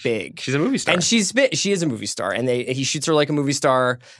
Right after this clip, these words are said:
Speaker 1: and even in her more, like, frazzled state, like, you're just like, "Damn, like, this is just, she's a magnetic presence."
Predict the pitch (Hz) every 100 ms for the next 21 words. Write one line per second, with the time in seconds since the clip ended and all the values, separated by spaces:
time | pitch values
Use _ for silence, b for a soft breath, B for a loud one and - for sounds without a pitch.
0 | B 135 139 135 135 135 135 123 123 123
1 | 117 117 - 120 131 120 - - 131 127
2 | 123 123 113 110 110 110 107 120 120 107
3 | 110 101 _ - 123 117 101 120 - -
4 | 143 123 113 113 117 117 - 127 113 76
5 | -